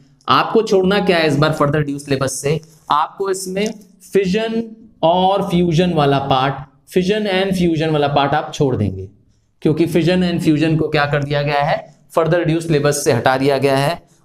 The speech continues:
working of nuclear reactor हटा दिया गया है। So, here we are। I hope आपने, यस,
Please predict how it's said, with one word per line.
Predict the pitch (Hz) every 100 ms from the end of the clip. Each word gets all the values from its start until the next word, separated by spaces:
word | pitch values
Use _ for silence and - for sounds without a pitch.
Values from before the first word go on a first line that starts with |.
| 135
working | 143 180 180
of | 170 170
nuclear | 151 156 151 151
reactor | 120 139 160 160 175
हटा | 151 139
दिया | 143 135
गया | 139
है। | 135 143 - _ _ _ -
So, | - 131 127 123 - _ _ _ _ _ _ _ _ _ _ 127
here | 143 156
we | 196
are। | 208 131 104 - - _ _ _ _ _ _ _ _ _ _ _ _ _ _ _ _ -
I | 135 135
hope | 190 208 208 - - _ _ _ _ _ _ _ _ _ -
आपने, | 151 147 - - - 147 151 156 151
यस, | 147 175 - -